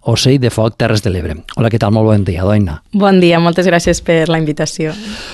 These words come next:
Speaker 1: Com diem, a Roquetes es portarà a terme el mes de la salut mental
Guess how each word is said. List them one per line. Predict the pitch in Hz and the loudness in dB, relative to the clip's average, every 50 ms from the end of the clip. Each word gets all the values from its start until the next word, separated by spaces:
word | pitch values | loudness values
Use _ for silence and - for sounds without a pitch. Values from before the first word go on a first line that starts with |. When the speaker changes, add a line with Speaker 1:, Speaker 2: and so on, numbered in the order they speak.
| - - - | -16 -2 2
Speaker 1:
Com | 151 147 143 | 2 4 4
diem, | 156 185 208 190 170 | 4 4 4 4 2
a | 143 | 2
Roquetes | 131 107 - 139 143 175 170 170 | 2 2 0 0 2 2 2 2
es | 131 - | 2 2
portarà | - 127 113 - 120 117 | 0 0 0 2 2 2
a | 113 107 | 2 2
terme | 127 123 123 120 127 123 123 - - | 2 4 4 4 4 4 2 0 0
el | 131 120 110 117 | -2 0 2 2
mes | 139 160 170 180 - - - - | 2 2 2 2 0 -4 -4 -4
de | 107 104 101 | -4 -2 0
la | 101 95 90 90 90 85 | 0 0 0 0 -2 -2
salut | 87 - 120 113 120 131 117 113 | -2 -2 0 2 2 2 2 2
mental | 104 104 95 101 - 143 151 147 160 190 - | 0 2 2 2 2 2 2 4 2 2 0